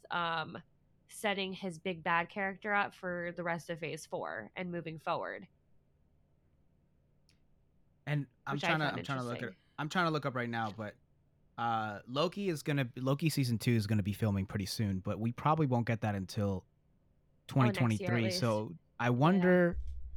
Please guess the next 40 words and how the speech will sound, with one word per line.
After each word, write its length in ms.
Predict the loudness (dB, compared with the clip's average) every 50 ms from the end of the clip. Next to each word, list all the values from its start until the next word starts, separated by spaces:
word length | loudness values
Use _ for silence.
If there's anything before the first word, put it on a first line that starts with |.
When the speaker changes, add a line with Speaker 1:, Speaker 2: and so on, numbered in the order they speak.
| -10 -4 0
Speaker 2:
if 200 | 0 0 2 4
we'll 120 | 2 2 4
get 260 | 4 4 2 2 2
Loki 380 | 0 2 2 2 2 2 0
season 340 | 0 0 -2 -2 0 0 -2
two 640 | -2 -2 -2 0 0 2 2 0 0 -2 -2 -4 -8 -10 -16 -20 -20 -20 -20 -20 -20 -20 _ _ -4
before 540 | -2 -2 -2 -4 -4 -2 0 2 2 2 2
or 220 | 2 2 0 0 -2
after 400 | -4 -4 -4 -6 -6 -6 -6 -6 -6
Ant-Man. 720 | -4 -4 -4 -4 -6 -10 -12 -12 -12 -14 -16 -16 -18 -20 _ _ _ -20 _ _ _ -4
Speaker 1:
It'll 220 | -2 0 0 2
definitely 300 | 2 0 0 0 0 -2
be 80 | 0 2
Speaker 2:
'Cause 60 | 4
that 60 | 4 4
Speaker 1:
after 120 | 6 6
Speaker 2:
might 180 | 4 4 4 2
Speaker 1:
Ant-Man, 520 | 0 -2 -2 -2 -2 -2 -2 -4 -6 -10 -14 -16 _
one 140 | -8 -8 -8
hundred 280 | -6 -4 -4 -4 -4 -4
percent. 500 | -4 -4 -4 -4 -4 -4 -4 -6 -8 -10 _ -20 _ _ _ _ _ _ _ _ _ _ _ _
Speaker 2:
Yeah. 60 | -6 -4
Speaker 1:
If 80 | -2
they're, 220 | 0 0 0 0 0
they're 200 | 0 0 0 0
gonna 160 | 0 -2 -2
start 220 | -2 -2 -4 -2
filming 260 | 0 0 0 0 0
it 140 | 0 0 0
in 180 | 0 -2 -2 -4
June, 580 | -4 -4 -2 -2 0 0 0 0 0 -2 -4 -6 -10 _ -20 _ _ _ _ _ -4
we 140 | -2 0
won't 180 | 2 2 2 2
get 140 | 2 0 0
it 100 | 0 -2
till 160 | -4 -4 -4
next 300 | -2 -2 -2 -4 -4 -6
summer, 460 | -2 -2 0 0 0 0 -2 -2 -2 -2
like, 260 | -4 -4 -6 -6 -6
the 120 | -8 -8